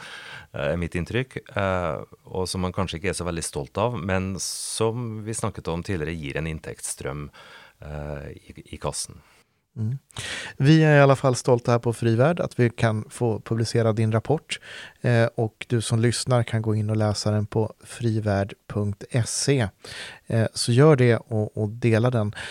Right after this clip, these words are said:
Speaker 2: Hva har du for slutord nu att säga till, till lyssnarna når de setter seg og skal lese rapporten?
Speaker 1: Ja, ehm,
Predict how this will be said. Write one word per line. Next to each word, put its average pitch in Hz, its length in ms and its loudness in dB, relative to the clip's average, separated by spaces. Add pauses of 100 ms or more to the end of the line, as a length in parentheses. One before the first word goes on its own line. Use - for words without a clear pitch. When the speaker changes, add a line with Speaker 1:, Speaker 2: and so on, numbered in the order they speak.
(320)
Speaker 2:
Hva 165 460 4
har 160 100 4
du 135 120 4
for 135 120 -2
slutord 160 720 2
nu 110 240 0
att - 140 -4
säga 117 400 2
till, 104 480 0
till 101 440 0
lyssnarna 113 600 0 (1300)
når 127 180 4
de 113 100 4
setter 113 280 -2
seg 113 100 -2
og 101 60 -2
skal 113 180 2
lese - 180 0
rapporten? - 440 -6 (880)
Speaker 1:
Ja, 73 500 -4
ehm, 98 640 2